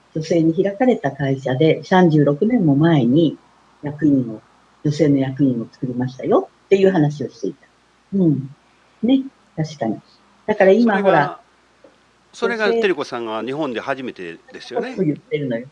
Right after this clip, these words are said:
Speaker 1: うん。
Speaker 2: ね。
Speaker 1: 三十六年前。うん。
Speaker 2: すごいですよね。
Speaker 1: 私、六年間、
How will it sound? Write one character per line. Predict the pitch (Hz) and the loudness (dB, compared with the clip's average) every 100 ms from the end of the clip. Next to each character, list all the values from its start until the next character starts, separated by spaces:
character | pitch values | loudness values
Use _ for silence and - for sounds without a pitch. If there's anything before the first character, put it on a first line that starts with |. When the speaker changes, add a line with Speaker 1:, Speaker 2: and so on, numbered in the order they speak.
| - | -4
Speaker 1:
う | 233 214 | 0 0
ん。 | 196 202 | -2 -8
Speaker 2:
ね。 | 175 226 240 208 | -8 -8 -8 -4
Speaker 1:
三 | 254 247 | -2 -2
十 | 392 | -6
六 | 508 - | -12 -6
年 | 190 147 | -2 0
前。 | 139 107 - _ _ 208 | -2 -4 -10 _ _ -6
う | |
ん。 | |
Speaker 2:
す | 185 165 | -4 -2
ご | |
い | 170 | 0
で | |
す | 208 | 2
よ | |
ね。 | 190 | 2
Speaker 1:
私、 | |
六 | 208 - 311 | 2 2 0
年 | 339 311 | 0 0
間、 | 196 160 131 | -2 -4 -4